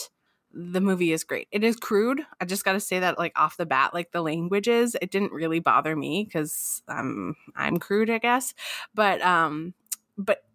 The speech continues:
it is done in a way that really serves character development and storytelling.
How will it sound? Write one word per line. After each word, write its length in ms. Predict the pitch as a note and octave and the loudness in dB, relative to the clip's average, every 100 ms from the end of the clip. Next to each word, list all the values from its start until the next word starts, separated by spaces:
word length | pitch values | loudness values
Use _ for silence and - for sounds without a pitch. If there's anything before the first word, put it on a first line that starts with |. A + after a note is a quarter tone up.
| - | -10
it 200 | G#3+ A3+ | -2 2
is 200 | C4 G#3 | 2 2
done 300 | E3+ G3 A#3+ | 2 4 6
in 140 | A#3+ | 4
a 100 | G#3 | 4
way 320 | F3 F3 F3 | 4 2 2
that 180 | F3 E3+ | 2 0
really 300 | F3+ F3 F3+ | 0 0 0
serves 580 | F#3 - E3+ E3+ E3+ - | 0 -2 0 0 -2 -6
character 480 | - F#3 G3 - A#3 | -2 0 0 0 -2
development 640 | A3 A3 A3 - A3 A3 | 2 2 2 2 0 0
and 140 | E3 E3 | -2 -4
storytelling. 920 | - E3+ F#3 G3 G#3+ G3+ G#3 G3+ | -2 2 2 2 4 4 4 2